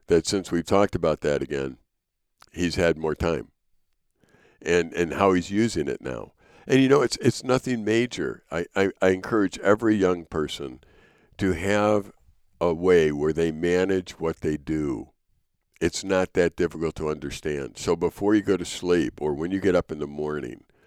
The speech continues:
make a list of what you want to accomplish that day. And when you do that, it's amazing how you get that list finished and how you stay on task until it's done.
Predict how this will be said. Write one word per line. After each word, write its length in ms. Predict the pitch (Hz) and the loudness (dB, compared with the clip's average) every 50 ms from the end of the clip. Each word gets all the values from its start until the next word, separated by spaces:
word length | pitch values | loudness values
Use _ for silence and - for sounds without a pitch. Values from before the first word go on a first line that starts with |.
| _ _ _ _ _ _ _ _ _ - | _ _ _ _ _ _ _ _ _ -6
make 220 | 87 90 98 - 107 | -2 -2 0 2 2
a 80 | 92 | 2
list 420 | 90 90 95 101 107 104 - - - | 2 4 4 4 4 2 2 -2 -4
of 80 | 80 | -2
what 160 | 85 82 - | -2 -2 -2
you 80 | - 85 | -4 -6
want 160 | 80 82 80 | -4 -4 -4
to 80 | 78 76 | -4 -6
accomplish 540 | 73 - 82 80 80 - - 73 64 - - | -6 -4 -4 -4 -2 -2 -4 -6 -8 -6 -6
that 220 | 69 62 60 - | -8 -8 -6 -8
day. 160 | - 55 - - - _ _ _ _ _ _ _ _ _ _ _ _ _ _ _ - | -10 -10 -10 -12 -16 _ _ _ _ _ _ _ _ _ _ _ _ _ _ _ -8
And 200 | - 82 92 92 | -4 -4 -2 0
when 200 | 92 104 117 123 | 2 2 2 2
you 100 | 117 110 | 0 -2
do 220 | 107 110 110 110 104 | 0 2 2 2 2
that, 340 | 87 73 69 69 78 80 - _ _ - | 2 0 0 0 -4 -6 -8 _ _ -6
it's 180 | 85 - - | -6 -4 -4
amazing 540 | 90 82 82 90 95 101 101 - 107 98 92 | -6 -4 -2 0 2 2 0 0 -4 -6 -4
how 120 | 90 90 | -2 -2
you 140 | 92 90 90 | -2 -2 -2
get 200 | 87 92 85 - | -2 -4 -2 -2
that 180 | 92 87 85 - | -2 -2 -2 -2
list 460 | 87 90 87 82 - - - - - _ _ _ _ _ _ _ - | -2 -2 -4 -4 -6 -12 -20 -20 -20 _ _ _ _ _ _ _ 0
finished 440 | 110 120 104 82 78 78 - - | 0 0 0 0 -2 -4 -4 -6
and 80 | 85 80 | -6 -6
how 80 | 82 85 | -4 -2
you 140 | 90 87 | -2 -4
stay 240 | - - 107 95 90 | -4 -2 -2 0 0
on 140 | 85 87 82 | 0 -2 -4
task 440 | - - 98 98 95 92 - - - | -4 -2 0 0 0 0 -4 -6 -10
until 300 | 82 - - 87 85 80 | -14 -8 -6 -4 -4 -4
it's 160 | 78 - - | -4 -6 -8
done. 380 | - 92 90 90 76 60 - | -8 -6 -6 -6 -6 -10 -14